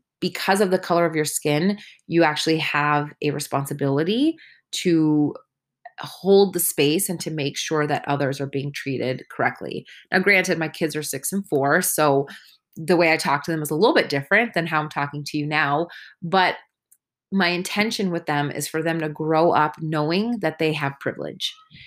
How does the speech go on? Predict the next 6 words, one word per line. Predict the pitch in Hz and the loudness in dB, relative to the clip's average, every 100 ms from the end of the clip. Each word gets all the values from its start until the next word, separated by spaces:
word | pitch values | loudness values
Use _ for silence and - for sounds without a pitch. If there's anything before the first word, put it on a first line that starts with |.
| - _ - | -20 _ 0
and | 170 160 156 151 147 - | 4 4 2 -2 -6 -12
that | 151 160 139 135 - | -2 2 2 0 -2
part | - - 180 180 | -8 0 2 4
of | 170 165 160 | 2 0 2
that | 143 - | 0 0
privilege | 156 147 190 214 233 - | -2 0 2 2 2 -2